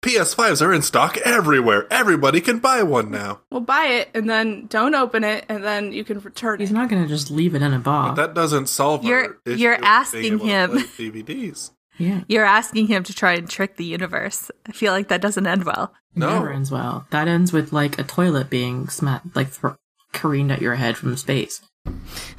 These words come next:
Speaker 2: What is some Final Destination shit? Like, you got an Xbox or a PlayStation five when he wasn't supposed to, and now he's gonna die by toilet?
Speaker 3: <laughs> That technically is a Dead Like Me reference, but yes.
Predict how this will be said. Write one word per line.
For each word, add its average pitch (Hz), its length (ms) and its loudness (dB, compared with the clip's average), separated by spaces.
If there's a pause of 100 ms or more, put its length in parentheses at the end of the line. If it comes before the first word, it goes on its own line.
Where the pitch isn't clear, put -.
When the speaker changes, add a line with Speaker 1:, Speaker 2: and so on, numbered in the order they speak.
(500)
Speaker 2:
What 320 140 -10
is 302 180 -2
some 269 220 -2
Final 226 420 0
Destination 208 800 0
shit? 233 320 0
Like, 208 240 0
you - 80 -6
got 214 180 2
an 226 100 -2
Xbox 220 640 0
or 214 140 4
a 214 140 0
PlayStation 226 720 0
five 208 240 2
when 220 80 -2
he 208 60 0
wasn't 196 300 0
supposed 202 360 -2
to, 220 120 0
and 202 80 -4
now 190 140 0
he's 202 140 0
gonna 202 220 -4
die 185 280 0
by 196 180 0
toilet? 185 520 -2 (400)
Speaker 3:
<laughs> - 420 -4
That 170 240 -4
technically 180 520 2
is 170 100 4
a 160 80 4
Dead 143 260 2
Like 139 260 2
Me 156 520 2
reference, 180 600 0
but 127 320 -4
yes. - 460 -2